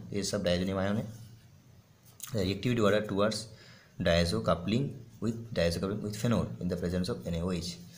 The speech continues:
कौन, एन ओ एच के प्रेजेंट में phenol के साथ जल्दी reaction करेगा, है ना? तो कौन जल्दी करेगा, ये जल्दी कर देगा, this reaction with fast।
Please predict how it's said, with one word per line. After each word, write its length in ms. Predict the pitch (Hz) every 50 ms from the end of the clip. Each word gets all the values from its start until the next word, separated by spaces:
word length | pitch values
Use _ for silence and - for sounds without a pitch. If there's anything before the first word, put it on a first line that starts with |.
| - - - - -
कौन, 280 | 101 104 104 147 - - - - - - - - - - 98
एन 160 | 95 98 104
ओ 80 | 104 104
एच 120 | 104 101
के 100 | - -
प्रेजेंट 360 | 90 87 82 87 87 90 92
में 300 | 104 120 139 151 - - - - - - -
phenol 180 | 101 95 92
के 80 | 95 98
साथ 140 | 104 101 104
जल्दी 280 | - 92 87 90 104
reaction 500 | 92 87 87 87 - - 123 147 156 151 - - - - - - -
करेगा, 340 | - - - - - - - - - - _ - - - - - -
है 60 | 135
ना? 80 | 139 - - - - - - - -
तो 80 | 101
कौन 240 | 92 - 95 95 92
जल्दी 220 | 90 95 95 98 95
करेगा, 260 | 98 107 120 139 143 - -
ये 120 | 107 101 92
जल्दी 320 | 87 87 85 85 87 143 - - - - -
कर 140 | - - -
देगा, 200 | - - - - - - - _ _ _ - - - _ _ - _ _ -
this 220 | 95 95 95 92
reaction 320 | 90 87 87 85 90 90 110
with 180 | 139 - - - - - - - - -
fast। 360 | - - - - - - -